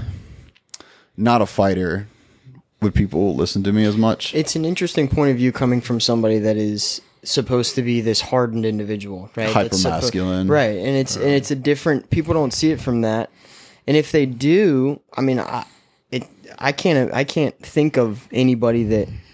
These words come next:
Speaker 2: is like that, that is open about speaking about, you know, mental health or anything like that, or
Speaker 1: Mm-hmm.
Speaker 2: that wants to talk about it, or is open by saying, "I have issues and I am doing something about it." And it's
Speaker 1: Yeah.
Speaker 2: okay to have those, you know? And I think,
Speaker 1: Yeah.
Speaker 2: I think this is something that you and I have talked about too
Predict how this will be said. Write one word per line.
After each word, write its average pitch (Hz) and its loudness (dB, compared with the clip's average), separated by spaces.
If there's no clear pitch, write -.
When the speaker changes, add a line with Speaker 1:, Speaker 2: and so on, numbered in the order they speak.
Speaker 2:
is 113 0
like 110 2
that, 101 0
that 110 2
is 104 0
open 120 2
about 101 0
speaking 113 -2
about, 101 -4
you 95 -4
know, 95 -2
mental 104 0
health 101 -2
or 117 -2
anything 98 -4
like 95 -4
that, 90 2
or 87 0
Speaker 1:
Mm-hmm. - 2
Speaker 2:
that 104 0
wants 147 0
to 107 -8
talk 95 -8
about 98 -10
it, 98 -4
or 147 2
is 135 -2
open 151 2
by 131 4
saying, 131 -2
"I - 0
have 165 0
issues 113 -2
and 104 0
I 113 0
am 113 -2
doing 156 2
something 98 -6
about 87 -12
it." - -20
And 127 2
it's 147 2
Speaker 1:
Yeah. 165 6
Speaker 2:
okay 190 2
to - -6
have 107 -6
those, 87 -8
you 117 0
know? 135 0
And 151 4
I 151 4
think, 139 0
Speaker 1:
Yeah. 123 -6
Speaker 2:
I 151 0
think 208 -2
this 185 0
is 151 -2
something 160 0
that 131 2
you 135 2
and 131 2
I 120 2
have 120 0
talked 101 -2
about 95 -2
too 131 0